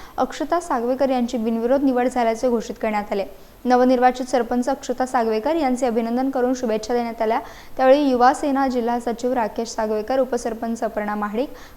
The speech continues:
माजी सरपंच मुक्त्यार कावलेकर, उमेश देवरुखकर,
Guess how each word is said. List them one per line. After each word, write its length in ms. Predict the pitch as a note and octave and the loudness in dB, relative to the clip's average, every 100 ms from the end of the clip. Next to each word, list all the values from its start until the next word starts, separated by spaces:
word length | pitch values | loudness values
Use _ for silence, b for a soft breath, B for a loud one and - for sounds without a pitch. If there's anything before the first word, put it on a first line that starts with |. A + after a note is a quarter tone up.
| - | 0
माजी 240 | B3 B3+ | 2 2
सरपंच 420 | C4 B3+ B3+ B3 | -2 -2 -2 0
मुक्त्यार 400 | C4 A#3+ - A3+ | 0 0 0 -2
कावलेकर, 540 | G#3+ A3 G3+ G3+ A3+ C#4 - B B B - | 0 -2 0 -2 -2 -4 -6 B B B -2
उमेश 420 | B3+ B3+ C#4+ D4 - - - - | 4 6 4 0 -6 -20 -20 -14
देवरुखकर, 600 | G#3+ A3+ A3+ C4+ C4+ A3+ | -2 2 2 0 0 -2